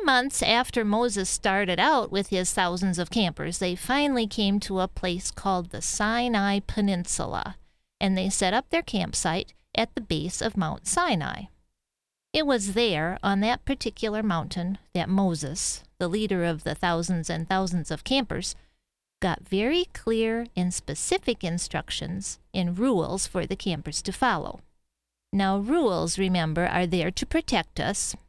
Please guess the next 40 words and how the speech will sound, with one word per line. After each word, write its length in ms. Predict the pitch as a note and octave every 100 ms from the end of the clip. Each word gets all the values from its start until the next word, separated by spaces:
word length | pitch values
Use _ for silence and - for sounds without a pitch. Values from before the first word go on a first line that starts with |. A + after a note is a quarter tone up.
| -
to 100 | -
keep 280 | - F3+ -
us 140 | F4+
safe 400 | - - - G3+
and 140 | C#4 E4
to 120 | F#4
prevent 360 | C#4 G#3+ G3+
accidents, 640 | A#3+ F4 - F#3+ - - - - _
like 220 | C#4 C4+
staying 380 | - C#4 A#3 A3+
on 200 | G#3 G#3
your 120 | G#3+
own 180 | G3 F3
side 280 | G3+ G3 E3
of 60 | F#3
the 80 |
road. 380 | A#3 A#3+ - - - _ _ _ _ _ _ _ _ _ _
Moses 440 | F#3+ G3 G3 F3+ -
had 220 | F3+ E3+
been 220 | F3+ F3+
directing 600 | F3+ F3+ G3+ - B3 B3+
traffic 480 | C#4+ C#4 C#4+ D4 D4
for 200 | - F#3
a 180 | F3+ F3+
long 560 | G3 C#4 C#4+ C#4+ C#4+
time, 360 | C#4+ C#4 C#4 B3+
and 220 | F#3 F3+
he 260 | A3 E4+ E4+
needed 380 | D4 C4 B3+ G3
some 240 | A3+ G#3
help. 360 | G3 F3 - - - _ _ _ _ _ _ _ -
So 200 | - F3+
God, 540 | C4 D4+ F#3 F3 G#3
who 120 | - G#3
always 420 | D#4 D4+ G3+ F#3
knows 300 | G3+ F3+ F3
just 320 | - C4 -
what 180 | F#3+ -
we 120 | F3
need, 420 | G3 B3+ G3+ G#3